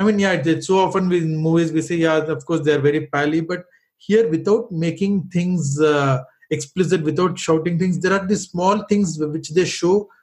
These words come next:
which kind of tell you about their rela-, their relationship. Where, uh, for example, uh, uh, because of her P T S D, uh, Taapsee's character visits the psychiatrist.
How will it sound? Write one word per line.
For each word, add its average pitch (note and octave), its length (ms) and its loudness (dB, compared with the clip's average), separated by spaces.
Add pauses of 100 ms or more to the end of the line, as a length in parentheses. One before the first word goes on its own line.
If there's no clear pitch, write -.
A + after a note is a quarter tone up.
(280)
which F#3+ 260 -2
kind F3+ 220 -2
of F#3 180 -4
tell E3 100 2
you F3+ 220 2
about D#3+ 240 -2
their D3+ 80 4
rela-, C3+ 420 0
their D3 140 2
relationship. C#3 640 -2 (580)
Where, D#3+ 320 2 (140)
uh, D3 160 -4
for E3 100 4
example, E3+ 580 0
uh, D3 280 0 (960)
uh, C#3 240 0 (220)
because F3+ 260 0
of E3 80 0
her E3 180 0
P E3 160 -2
T F3+ 140 0
S D3+ 160 -2
D, F#3 280 0
uh, C#3 260 2 (340)
Taapsee's E3 420 -2
character D#3 440 0
visits D3 340 0
the D3+ 80 2
psychiatrist. C3+ 760 -2